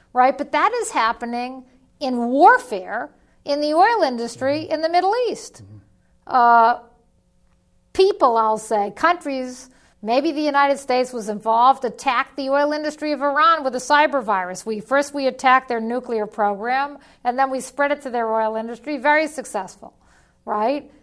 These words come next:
Speaker 1: Everybody, you know, is patting each other on the back until the Iranians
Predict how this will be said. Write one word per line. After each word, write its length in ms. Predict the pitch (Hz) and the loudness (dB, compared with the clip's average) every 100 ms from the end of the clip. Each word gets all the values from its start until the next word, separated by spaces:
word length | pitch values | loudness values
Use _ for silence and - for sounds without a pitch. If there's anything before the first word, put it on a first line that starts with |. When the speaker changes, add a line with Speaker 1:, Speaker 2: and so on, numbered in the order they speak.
| - | -2
Speaker 1:
Everybody, 440 | 254 294 240 262 | 0 0 0 0
you 120 | 247 254 | 0 0
know, 140 | 226 | 0
is 100 | 214 | 2
patting 380 | 240 254 254 240 | 2 2 2 -8
each 140 | 226 | 0
other 240 | 247 233 226 | 0 2 0
on 140 | 220 | -2
the 60 | 214 | -2
back 580 | 285 311 277 277 - _ _ | 0 2 0 0 -4 _ _
until 340 | - 240 277 285 | -10 -6 -2 -2
the 160 | 277 | -2
Iranians 960 | 233 240 320 381 320 240 233 240 233 | -2 0 0 -2 -6 -6 -6 -10 -16